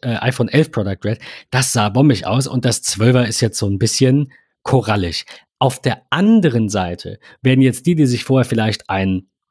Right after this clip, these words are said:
orangenes iPhone, ähm, zehn R gekauft hatten, äh, werden jetzt sich vielleicht eher in einem iPhone zwölf Product Red wiederfinden, das nicht so dunkelrot und kräftig ist, sondern ein bisschen gemäßigter.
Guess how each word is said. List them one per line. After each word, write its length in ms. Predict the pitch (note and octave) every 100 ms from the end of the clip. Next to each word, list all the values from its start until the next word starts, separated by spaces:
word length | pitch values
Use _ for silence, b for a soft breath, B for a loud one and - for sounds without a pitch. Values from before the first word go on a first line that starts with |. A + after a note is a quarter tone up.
| _
orangenes 540 | - A2+ C3+ C3 A2+
iPhone, 480 | - G#2+ - G#2 G#2+ -
ähm, 300 | G#2 G2 F#2+ -
zehn 220 | - A2+
R 300 | F#2+ G2+ C#3+ _
gekauft 380 | C3 - C#3 -
hatten, 240 | C3 D3 B B B B
äh, 220 | C3 B2
werden 240 | A#2 B2 A#2+
jetzt 480 | G#2+ A#2+ B2 - -
sich 240 | B2 C3+
vielleicht 420 | D3 B2+ E3+ G3 -
eher 240 | F#3 G3
in 140 | C#3+
einem 180 | B2 A#2
iPhone 320 | G#2 A2 A2
zwölf 420 | G2+ - G#2+ G#2 - _
Product 400 | - A2+ G#2+ -
Red 240 | G#2+ G2+
wiederfinden, 480 | G#2+ G#2+ G#2+ A2+ A#2
das 200 | B2 -
nicht 240 | B2+ C#3 -
so 260 | C#3 C3+ C3 B B B _ _
dunkelrot 720 | E3+ G3+ E3 A#2+ - G2+ G#2
und 180 | G#2 -
kräftig 500 | - E3 F3+ A2 -
ist, 120 | F#2+
sondern 240 | A#2 A#2 B2
ein 120 | A#2
bisschen 380 | E3 - B2+ G2
gemäßigter. 680 | F#2 E2+ - - - -